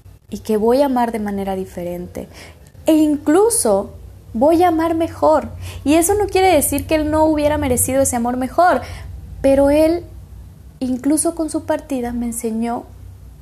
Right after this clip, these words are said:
a amar desapegadamente, a amar desinteresadamente,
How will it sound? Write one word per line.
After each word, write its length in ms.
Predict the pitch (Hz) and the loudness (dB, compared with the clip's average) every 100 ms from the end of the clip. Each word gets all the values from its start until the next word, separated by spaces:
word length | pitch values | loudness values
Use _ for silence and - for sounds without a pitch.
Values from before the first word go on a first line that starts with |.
| - | -18
a 100 | 208 | -12
amar 360 | 214 247 302 320 | -8 -4 -4 0
desapegadamente, 1200 | 285 262 247 226 214 208 196 190 185 180 180 180 - - - | -2 -2 -6 -4 -4 -4 -4 -6 -10 -10 -12 -12 -18 -20 -14
a 120 | 185 | -10
amar 560 | 185 208 240 302 330 | -6 0 2 4 4
desinteresadamente, 1300 | 294 277 254 233 233 220 214 202 196 196 196 190 196 | 4 4 4 4 2 2 0 -2 -2 -2 -4 -6 -8